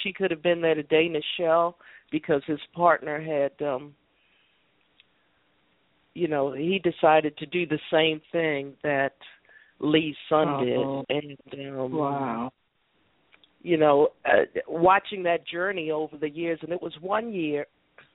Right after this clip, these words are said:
Speaker 1: when I was in the middle of my divorce and everything, and, um, Wayne had reached out to me, and he talked to me for a long time,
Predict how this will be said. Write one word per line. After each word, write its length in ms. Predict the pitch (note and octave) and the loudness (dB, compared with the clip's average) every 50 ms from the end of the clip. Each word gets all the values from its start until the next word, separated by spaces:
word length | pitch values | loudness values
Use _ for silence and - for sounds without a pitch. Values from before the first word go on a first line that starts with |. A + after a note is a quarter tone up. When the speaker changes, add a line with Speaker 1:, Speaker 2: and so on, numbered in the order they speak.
| _ _ _ _ _ _ _ _ _ _ _ _ _ - - _ - | _ _ _ _ _ _ _ _ _ _ _ _ _ -16 -16 _ -4
Speaker 1:
when 120 | D#3+ D3+ | 0 4
I 100 | D#3+ E3 | 4 4
was 140 | F3 F#3 F3+ F#3 | 4 2 -4 -8
in 80 | F3 | -10
the 60 | E3+ | -10
middle 360 | E3 E3 D#3+ D#3+ E3 D#3+ D#3+ - | -10 -8 -8 -6 -6 -8 -8 -8
of 160 | - D#3 D3+ D3+ | -8 -10 -10 -8
my 200 | D3+ D3+ D3+ D3 | -6 -6 -6 -6
divorce 460 | - C#3 C3+ C3+ D3+ D#3+ E3+ E3+ - - | -8 -12 -12 -8 -6 -4 -4 -4 -6 -10
and 120 | D#3 D3 | -10 -10
everything, 680 | C#3 C3+ C3+ C#3 D3 D3 _ - C#3 C3+ B2+ B2+ - - _ - - - - - - - - - - | -10 -10 -10 -12 -14 -14 _ -8 -8 -6 -8 -10 -12 -16 _ -20 -20 -20 -20 -20 -20 -20 -18 -6 0
and, 480 | - E3+ D#3 D3 D3 C#3+ C#3+ C#3+ C#3 D3+ | 4 4 4 4 2 0 -2 -6 -6 -4
um, 500 | D3 C#3 C#3 C#3 C3+ C3 C3 C3 C#3 C3+ _ _ _ _ _ _ _ _ _ _ _ _ _ _ _ _ _ _ _ _ _ _ _ _ _ _ _ _ _ _ _ _ _ _ - | -4 -2 -2 -4 -6 -6 -8 -12 -18 -20 _ _ _ _ _ _ _ _ _ _ _ _ _ _ _ _ _ _ _ _ _ _ _ _ _ _ _ _ _ _ _ _ _ _ -4
Wayne 340 | D#3 D#3+ E3+ E3+ F#3 G#3 G3+ | 2 4 4 6 6 4 2
had 180 | F3+ F3 E3 | 2 0 0
reached 380 | C#3+ D3+ E3 F3 - - - - | -2 -4 -8 -8 -6 -4 0 4
out 260 | F3+ F#3 G#3 A3+ - - | 4 4 4 2 -4 -10
to 100 | - F3 | -10 -8
me, 400 | D#3 C#3+ C3+ B2+ B2 A#2+ A#2+ - | -8 -6 -6 -6 -8 -8 -10 -8
and 120 | - D3 D3+ | -8 -8 -6
he 140 | F3+ B3 - | -6 -6 -6
talked 360 | - - F#4 G#4 F#4+ _ - | -4 0 0 0 0 _ 0
to 80 | A3 | 0
me 260 | F#3+ F3+ E3+ F3 F3 - - | 2 4 2 2 0 -2 -2
for 220 | - D#3+ C#3 C3 C3 | 0 0 2 2 0
a 80 | C3 | -2
long 560 | C#3 C#3+ D3+ D3+ E3 G3 G#3 G#3+ A3 A3 G3+ | -2 -2 0 2 4 4 6 6 4 4 2
time, 500 | - - F#3 F3+ D#3+ D3 C3 A2 - - | 2 4 6 6 6 6 2 0 -4 -6